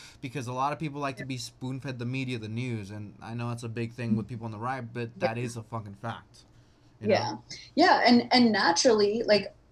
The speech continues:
Speaker 2: uh, we, we can all be guilty of that. Naturally,
Speaker 1: Mm.
Speaker 2: we have something in our minds that we want to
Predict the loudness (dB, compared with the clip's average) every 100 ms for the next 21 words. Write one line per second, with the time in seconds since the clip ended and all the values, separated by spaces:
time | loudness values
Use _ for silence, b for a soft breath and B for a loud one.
0 | _ _ _ _ _ 2 6 6 6 4
1 | 6 6 6 4 2 2 0 -2 0 4
2 | 6 6 4 4 2 -2 -8 B _ 2
3 | 4 6 4 4 4 2 2 2 2 2
4 | 2 2 2 2 0 -2 -2 0 2 2
5 | 0 -4